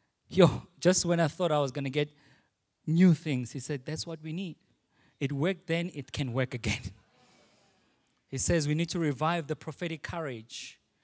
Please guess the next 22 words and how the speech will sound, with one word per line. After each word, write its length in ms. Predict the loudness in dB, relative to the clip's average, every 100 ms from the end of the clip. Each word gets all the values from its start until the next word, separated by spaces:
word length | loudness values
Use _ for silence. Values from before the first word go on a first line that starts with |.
| _ _ _ _
People 240 | -8 -4 -2
who 80 |
embrace 600 | -2 -2 4 4 4 -2 -2
the 120 | -2
general 320 | 0 2 2
call 280 | 0 -4 -2
and 100 | -2
specific 400 | 0 -2 -2 -4
call, 300 | 0 0 -2 -16 -20 -8
like 680 | 2 4 6 4 -2 -10 -12 -14 _ _ _ _ _ _ _
Archbishop 560 | 0 2 0 0 -2 0
Desmond 400 | -2 -2 -10 -10
Tutu, 280 | -10 -8 -2
Reverend 440 | 0 0 -2 -6
Frank 200 | -6 -6
Chikane, 480 | -6 -6 -2 0 0
and 240 | 0 2
many 220 | 2 2
more 340 | 0 0 -2 0
who 80 | 4
spoke 460 | 4 2 -2 -6 -6
up. 300 | -8 -8 _